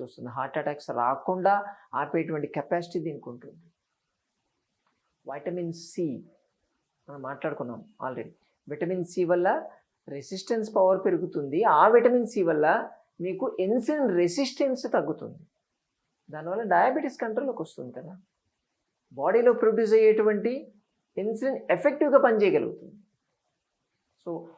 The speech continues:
ఇన్సులిన్ అబ్జార్ప్షన్ కెపాసిటీని పెంచుతుంది కాబట్టి ఇండైరెక్ట్గా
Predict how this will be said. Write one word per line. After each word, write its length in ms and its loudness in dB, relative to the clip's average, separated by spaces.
ఇన్సులిన్ 340 0
అబ్జార్ప్షన్ 520 4
కెపాసిటీని 560 2
పెంచుతుంది 480 -4
కాబట్టి 320 0
ఇండైరెక్ట్గా 760 8